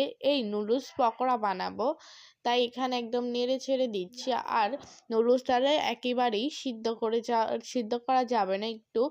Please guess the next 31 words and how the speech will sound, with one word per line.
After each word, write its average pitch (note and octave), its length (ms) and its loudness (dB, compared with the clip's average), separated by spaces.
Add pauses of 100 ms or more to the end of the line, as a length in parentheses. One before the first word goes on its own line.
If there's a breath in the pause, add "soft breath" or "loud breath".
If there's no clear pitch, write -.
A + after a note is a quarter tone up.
(460 loud breath)
মিডিয়াম B3 400 2
করে C4+ 220 2 (100)
রাখতে G#3 260 -4
হবে, G#3 360 0 (140)
একদমই A3+ 440 -4
সিদ্ধ A3 200 -6 (100)
করা A#3 180 2
যাবে G#3+ 360 -4
না, A3+ 100 -4 (100)
আর A3 60 0 (120)
পুরোপুরি C4+ 460 0 (100)
পানিটা G3+ 320 0 (140)
শুকিয়ে - 400 -6
নিতে A#3+ 340 -2
হবে। G#3 400 -2 (1500 soft breath)
দেখুন, C4 260 -2 (100)
আমি C4+ 140 0
ঢাকনাটা A3+ 520 -2
দিয়ে C4+ 240 -4
দিয়েছি B3 540 -4 (180)
যাতে A3+ 200 -4
ভালোভাবে A3 500 -2
একটু B3 180 -6 (120)
সিদ্ধ A3+ 240 -8 (160)
হয়। G3 220 -2 (500 loud breath)
ঢাকনাটা B3 460 -4
তুলে C#4+ 280 -2
নিলাম। A3 380 -4
কিছুক্ষণ B3 600 -6
পর G3+ 240 0 (140)
দেখুন A#3+ 360 -4